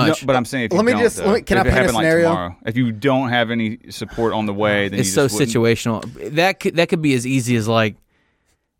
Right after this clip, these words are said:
Speaker 2: how my day went that day. <laughs>
Speaker 1: That's like some fucking falling down, uh, <laughs> Michael Douglas shit.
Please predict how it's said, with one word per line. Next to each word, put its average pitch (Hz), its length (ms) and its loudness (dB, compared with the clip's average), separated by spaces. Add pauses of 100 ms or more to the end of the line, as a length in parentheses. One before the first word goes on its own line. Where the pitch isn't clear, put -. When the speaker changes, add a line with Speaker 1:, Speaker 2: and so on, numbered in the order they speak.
Speaker 2:
how - 160 -2
my 110 140 0
day 110 260 -2
went 82 240 -8
that - 160 -10
day. - 240 0
<laughs> - 1800 -6
Speaker 1:
That's - 220 -2
like 131 220 2
some 113 200 -2
fucking 113 520 -2
falling 113 440 -2
down, 113 480 0 (320)
uh, 104 300 0
<laughs> - 60 -8
Michael 127 220 -2
Douglas 113 400 -2
shit. 101 260 -8